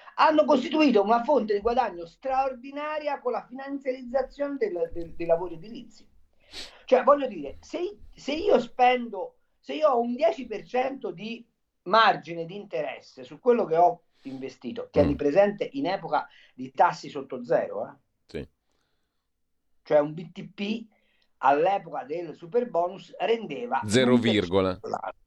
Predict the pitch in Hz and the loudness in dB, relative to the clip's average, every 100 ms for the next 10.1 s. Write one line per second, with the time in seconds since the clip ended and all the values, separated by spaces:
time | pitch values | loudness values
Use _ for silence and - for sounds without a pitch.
0 | 87 73 - - _ - - - 160 165 | -8 -8 -10 -20 _ -12 -8 0 0 0
1 | - 139 156 104 - - - 92 78 - | -2 2 2 0 -10 -20 -12 -6 -6 -8
2 | - - - - - - 240 - 190 170 | -18 -20 -20 -20 -20 2 2 4 2 2
3 | 214 311 427 226 214 208 196 - 147 175 | 2 2 2 -2 -4 -4 -2 0 2 2
4 | 139 120 120 131 139 135 143 175 147 165 | 2 4 4 4 4 4 4 2 2 0
5 | 175 156 117 113 113 98 78 73 - 90 | 0 2 4 4 4 2 0 0 -8 -10
6 | _ _ _ _ _ _ _ _ - 302 | _ _ _ _ _ _ _ _ -4 2
7 | 269 226 220 240 - _ _ - 131 180 | 2 2 -2 -6 -12 _ _ -8 -4 -4
8 | 214 247 240 202 156 156 151 165 160 156 | -2 0 2 0 -4 -6 -2 -2 -4 -14
9 | 135 - 147 - 165 233 254 - - 98 | -10 -10 -10 -6 -6 -4 -6 -6 -8 -10